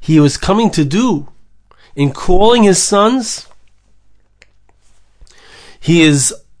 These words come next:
uh, he is making an appointment between God and,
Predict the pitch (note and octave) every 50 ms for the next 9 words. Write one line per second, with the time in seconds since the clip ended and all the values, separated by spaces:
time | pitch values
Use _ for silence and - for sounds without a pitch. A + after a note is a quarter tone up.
0 | - - E3 E3 - _ - - - D3+ D#3 D3 D3 C#3+ C3 - - - - -
1 | _ _ _ _ - - - C#3+ C3+ F3+ G#3 B3 - C#4+ B3 A3 F#3 E3+ D3+ -
2 | - - A3 C4 D4 C4+ - E3 D#3 C3 B2 A2+ G#2 - - - - - - -
3 | _ _ _ _ _ _ _ _ _ _ _ _ _ _ _ _ - - - C#3
4 | C3 - - D3 C#3+ B2+ A2+ G2+ C3+ D#3 E3 F3+ G3+ A3 A#3 G3+ F3+ E3 E3 -